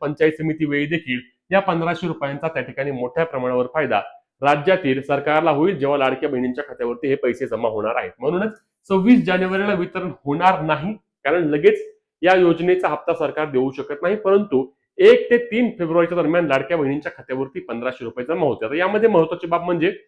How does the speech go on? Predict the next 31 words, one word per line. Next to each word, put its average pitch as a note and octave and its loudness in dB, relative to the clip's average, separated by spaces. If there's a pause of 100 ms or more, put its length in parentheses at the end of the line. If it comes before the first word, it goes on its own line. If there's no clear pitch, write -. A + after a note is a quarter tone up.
(800)
ज्या D#3 4
लाडक्या F#3+ 2
बहिणींना F#3 2 (420)
डिसेंबर A3 2
महिन्याचे F3 2
पैसे E3+ 0
मिळाले D3+ 2
आहेत, E3+ 0 (140)
त्याच G3 4
लाडक्या D#3+ 0
बहिणींना D3 0
जानेवारी C3+ -2
महिन्याचे B2 -4
देखील B2+ -10
पैसे B2 -8
मिळू C3 -4
शकतात B2 -2 (360)
आणि D#3 2
बाकीच्यांची F#3+ 0
मग G3 2
जेव्हा D#3+ 2
पडताळणी G3+ 2
पूर्ण E3 2
होईल, A2+ 0 (300)
पडताळणीमध्ये G3 0
जेव्हा F3+ 4
अंगणवाडी D#3+ 2
सेविका D#3 -2
त्यांना C#3+ -4 (140)
पात्र F#3+ 0
ठरवतील, C#3+ -6